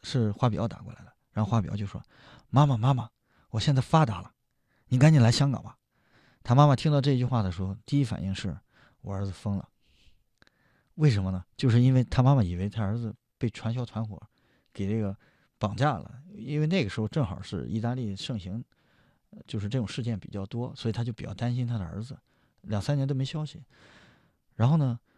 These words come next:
他妈妈就觉得我要动身去一趟香港，所以他妈妈就当时就正好是来到香港。当他妈妈来到香港的时候呢，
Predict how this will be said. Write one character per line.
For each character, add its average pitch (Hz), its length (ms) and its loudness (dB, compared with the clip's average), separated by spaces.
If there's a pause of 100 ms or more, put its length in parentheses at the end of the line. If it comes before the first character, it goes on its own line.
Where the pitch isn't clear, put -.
(120)
他 117 100 -2
妈 113 120 6
妈 107 40 6
就 101 100 2
觉 95 120 -2
得 90 200 -8 (220)
我 98 140 -4
要 95 80 0
动 104 180 0
身 98 160 -2
去 - 140 -6
一 92 40 -4
趟 92 140 -12
香 - 240 -14
港， - 100 -20 (280)
所 - 180 0
以 - 20 -2
他 104 120 2
妈 107 100 6
妈 104 140 4
就 95 180 -2
当 101 180 0
时 95 280 -6 (1120)
就 110 100 -6
正 117 180 -2
好 87 140 -4
是 87 380 -8 (300)
来 92 200 -4
到 107 140 -2
香 95 220 -4
港。 85 100 -10 (360)
当 147 160 0
他 165 100 0
妈 170 120 2
妈 113 100 0
来 95 140 0
到 135 80 -2
香 165 220 -4
港 135 120 -6
的 82 60 -8
时 - 140 -8
候 98 120 -4
呢， 95 140 -6